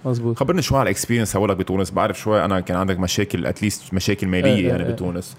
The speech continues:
Speaker 2: خبرني هيك كويكلي، بقيت شهرين ثلاثة بتونس يمكن؟
Speaker 1: مزبوط. إيه، أنا رحت، إيه، شهرين. أنا رحت على تونس، آه، بس كرمال exposure يعني، لا، لا أقدر ألعب. هون بلبنان كان موقف الليج، وكان كل شوي عم بيأجلوه، عم بيأجلوه.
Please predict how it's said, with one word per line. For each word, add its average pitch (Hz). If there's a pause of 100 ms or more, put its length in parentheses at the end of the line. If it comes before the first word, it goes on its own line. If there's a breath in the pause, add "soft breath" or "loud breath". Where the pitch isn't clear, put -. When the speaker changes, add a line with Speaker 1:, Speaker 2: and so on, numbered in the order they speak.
(320 loud breath)
Speaker 2:
خبرني 143
هيك 147
كويكلي، 92
بقيت 123
شهرين 107
ثلاثة 107
بتونس 95
يمكن؟ 92
Speaker 1:
مزبوط. 143
إيه، 190
أنا 220
رحت، 208
إيه، 190
شهرين. 156
أنا 175
رحت 180
على 156
تونس، 185
آه، 160
بس 165
كرمال 151
exposure 151
يعني، 127
لا، 123
لا 127
أقدر 131
ألعب. 127
هون 151
بلبنان 135
كان 135
موقف 135
الليج، 135
وكان 127
كل 143
شوي 147
عم 123
بيأجلوه، 120
عم 113
بيأجلوه. 123